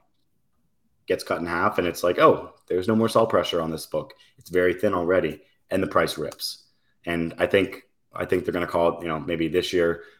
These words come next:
or next year, "Oh, it's, you know, it's a BlackRock E T F that's doing it." But no, this is programmed money. It happens every four years, and it's the halving event that causes it. It doesn't matter what new vehicle comes online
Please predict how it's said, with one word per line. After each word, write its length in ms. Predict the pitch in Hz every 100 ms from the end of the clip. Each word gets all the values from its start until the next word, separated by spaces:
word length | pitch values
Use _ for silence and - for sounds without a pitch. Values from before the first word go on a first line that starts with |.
| -
or 60 | 80
next 280 | 87 -
year, 300 | 90 85 80 -
"Oh, 220 | 107 98
it's, 260 | - -
you 60 | 90
know, 80 | 85
it's 140 | 80
a 20 |
BlackRock 420 | 90 92 - 87 -
E 120 | 92
T 160 | -
F 340 | 98 90 - - _ _
that's 200 | 90 85
doing 220 | 107 98
it." 220 | 95 87 -
But 160 | 82
no, 140 | 101 87
this 140 | 82
is 80 | 95
programmed 500 | - 104 98 95 90
money. 400 | 90 104 120 -
It 120 | 82
happens 320 | 95 95 90 -
every 280 | 92 92
four 220 | 92 95 90
years, 520 | 92 113 117 - -
and 80 | 90
it's 140 | 90
the 80 | 92
halving 300 | 90 92 87
event 360 | 85 85 82 -
that 140 | 82
causes 400 | - 82 80 -
it. 100 | 76
It 100 | -
doesn't 220 | 87 90
matter 360 | 92 90 87 80 - - - _
what 300 | 90 95 -
new 420 | 92 92 90 87 85
vehicle 480 | 87 95 90 - 82
comes 320 | - 90 87
online 680 | 82 82 82 85 95 120